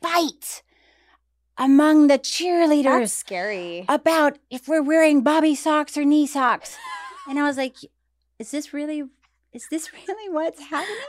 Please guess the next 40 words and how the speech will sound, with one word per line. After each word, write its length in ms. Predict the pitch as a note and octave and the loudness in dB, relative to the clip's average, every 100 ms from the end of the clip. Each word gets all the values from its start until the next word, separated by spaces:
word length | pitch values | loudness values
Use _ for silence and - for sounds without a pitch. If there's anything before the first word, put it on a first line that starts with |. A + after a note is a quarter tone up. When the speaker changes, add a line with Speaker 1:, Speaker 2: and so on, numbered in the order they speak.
| - | -2
Speaker 2:
And 140 | F4 D#4+ | 0 2
what 160 | E4+ | 2
side 240 | - D#4 G4+ | 2 0 0
were 60 | C4 | -4
you 160 | G#3 | -4
on? 380 | G#3 A2+ B3+ C#4+ _ _ | -6 -8 -10 -14 _ _
Speaker 1:
I 280 | - D#4+ F4+ | -2 2 4
don't 220 | E4+ E4+ | 4 4
e-, 120 | F4 - | 4 2
I 200 | C#4 E4+ | 2 2
was 160 | F4 D#4+ | 2 4
like, 220 | F#4+ D4+ A4+ - | 4 4 2 2
"I 140 | D4 E4+ | 0 2
Speaker 2:
<laughs> 60 | |
Speaker 1:
don't 260 | D#4+ C#4 A3+ | 2 0 -4
give 480 | C#4 C#4+ C#4 C#4 - | -2 0 0 -2 -6
a 80 | A#3 | -12
flying 720 | - - B3 B3+ B3+ B3 A#3+ G3 | -12 -10 -8 -6 -6 -6 -8 -6
ball. 540 | F3+ D#3 C3+ - - G#3 | -6 -4 -6 -10 -14 -10
Whatever 420 | A#3 D4 D#4+ F4+ | -2 2 2 2
you 200 | D#4 D#4+ | 2 2
guys 420 | C#4+ C#4 C#4 C4+ | 2 2 2 0
want 460 | A#3+ C4 C4+ C#4 C4+ | 0 2 4 2 0
to 100 | C4 | -2
decide. 640 | A#3+ - C4+ A#3+ B3 B3 - - F#4+ - | -4 0 2 2 2 -2 -8 -14 -16 -4
Nobody 140 | C4+ D4+ F#4+ A4 B4+ C5 C5 B4+ | 2 2 2 2 2 4 4 4
in 80 | A#4+ | 2
this 200 | A#4 - | 0 -2
high 220 | D#4 F#4+ | -2 -2
school 320 | G4 - F#4+ D#4+ | -4 -2 -2 -2
cares 720 | D#4+ E4 E4+ E4 E4 E4 C#4 | -6 0 4 6 4 2 -2
if 220 | C4 B3+ C#4 | -6 -4 0
we're 220 | D4 D4+ | 2 2
wearing 440 | E4 D#4 F#4 F4+ | 6 4 4 0
knee 240 | F4 E4 E4+ | 0 2 2
socks 420 | - C#4 C4+ - | 4 4 4 -2
or 140 | C4 | -6
bobby 420 | A3+ C#4 D4+ D#4+ C#4 | 0 2 2 2 2
socks." 240 | A#3 - - - - - - - | 0 -2 -20 -18 -18 -18 -20 -18
So, 520 | - E4+ E4 D#4+ | -2 4 4 4